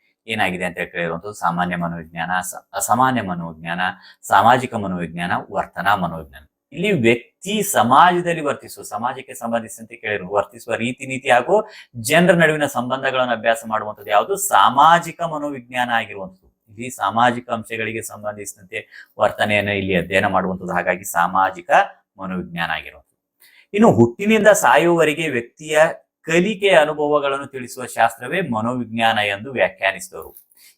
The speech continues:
ಈ ರೀತಿಯಾಗಿ ವ್ಯಾಖ್ಯಾನಿಸಿದವರು ಕೇಳಿರುವಂತದ್ದು ಮ್ಯಾಕ್ಸ್ ವೆಬರ್, ಮ್ಯಾಕ್‌ಡ್ಯುಗಲ್, ಕ್ರೋ ಮತ್ತು ಕ್ರೋ, ಥಾರ್ನ್ಡೈಕ್.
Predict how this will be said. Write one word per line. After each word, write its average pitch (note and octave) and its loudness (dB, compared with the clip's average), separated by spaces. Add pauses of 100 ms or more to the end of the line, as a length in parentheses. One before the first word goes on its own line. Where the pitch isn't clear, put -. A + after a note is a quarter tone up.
ಈ D3 -2
ರೀತಿಯಾಗಿ C#3 2
ವ್ಯಾಖ್ಯಾನಿಸಿದವರು G#2 -2
ಕೇಳಿರುವಂತದ್ದು F#2 -8
ಮ್ಯಾಕ್ಸ್ F2 -2
ವೆಬರ್, G#2 2 (320)
ಮ್ಯಾಕ್‌ಡ್ಯುಗಲ್, F#2 0 (840)
ಕ್ರೋ A2+ 4
ಮತ್ತು A2+ 0
ಕ್ರೋ, D#3+ 2 (240)
ಥಾರ್ನ್ಡೈಕ್. D#2 -2